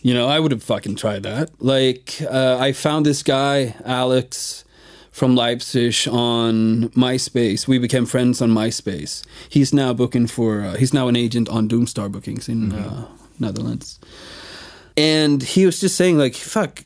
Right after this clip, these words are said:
Speaker 1: l-, let me try and book a tour for you guys with this, uh, Canadian band called Alaskan."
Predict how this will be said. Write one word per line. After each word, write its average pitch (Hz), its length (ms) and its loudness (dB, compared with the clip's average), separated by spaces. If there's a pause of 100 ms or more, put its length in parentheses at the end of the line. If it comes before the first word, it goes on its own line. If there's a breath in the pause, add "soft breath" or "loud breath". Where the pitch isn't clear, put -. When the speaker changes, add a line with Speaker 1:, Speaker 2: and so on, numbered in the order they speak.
Speaker 1:
l-, 143 240 -2
let 165 180 4
me 202 60 2
try 196 160 2
and 180 100 4
book 160 200 0
a 139 160 4
tour 147 240 0
for 117 100 -4
you 104 100 0
guys 98 380 -6
with 127 140 0
this, - 260 -2 (140)
uh, 123 180 2
Canadian 120 380 2
band 110 260 0
called 113 220 -2
Alaskan." 107 640 -4